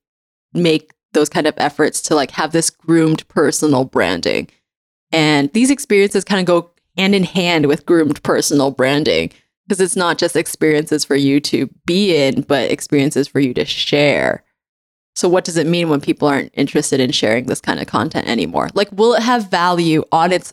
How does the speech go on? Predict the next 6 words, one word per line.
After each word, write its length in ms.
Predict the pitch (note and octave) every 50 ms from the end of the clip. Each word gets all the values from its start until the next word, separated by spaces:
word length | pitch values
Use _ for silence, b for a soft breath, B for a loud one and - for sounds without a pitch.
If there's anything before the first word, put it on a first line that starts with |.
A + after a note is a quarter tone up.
| _ -
own 400 | - E3+ D#3+ C3+ A#2 A2 - - _ _ _ _ _ _ -
that 140 | - - -
people 320 | - A3 G3 - F#3+ F#3+
can 220 | F#3+ - - F3+ E3
enjoy 720 | E3 D#3+ E3+ D3+ - D#3 C#3+ C#3+ B2+ G2 D#2 B1+ - - _ _ _ _ _ _ _ _ _ _ _ _ _ _ _ _ _ _ _ _ _ _ _ _ _ _ _
separately 840 | - - - - F#4 - - - - - - - B2 A#2+ - -